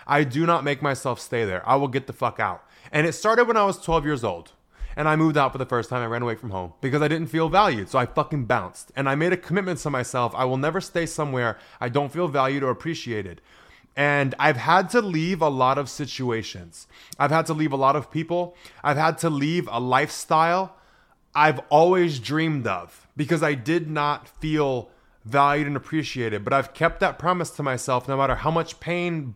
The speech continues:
it comes with, because I might lose everybody else, but at the time that you choose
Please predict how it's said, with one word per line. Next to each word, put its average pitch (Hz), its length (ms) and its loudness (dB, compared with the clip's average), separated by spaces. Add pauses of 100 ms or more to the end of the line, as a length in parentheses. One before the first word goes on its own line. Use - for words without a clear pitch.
it 139 180 -8
comes 156 340 -2
with, 101 300 -8 (280)
because 151 600 0 (600)
I 165 80 8
might 208 280 4
lose 202 240 4
everybody 196 480 4
else, 180 400 -2
but 147 260 2
at 170 160 2
the 170 80 -4
time 202 560 -2 (240)
that 175 160 2
you 175 140 -2
choose 202 760 -4